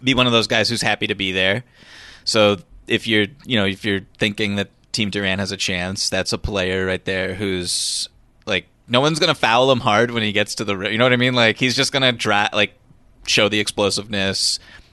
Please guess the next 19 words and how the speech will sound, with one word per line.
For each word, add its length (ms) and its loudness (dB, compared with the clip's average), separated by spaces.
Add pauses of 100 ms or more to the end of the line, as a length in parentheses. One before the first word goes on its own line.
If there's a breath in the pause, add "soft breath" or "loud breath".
(160 loud breath)
I'm 120 -2
sure 160 4
there 140 6
will 100 2
be 140 0
some 240 -2
dunks 400 0
out 140 4
of 100 0
him 180 0
in 200 -2
the 80 0
game 340 -2
that 120 -4
will 100 -4
be 240 -2
absolutely 580 -2
incredible. 760 2 (800 loud breath)
Um, 800 2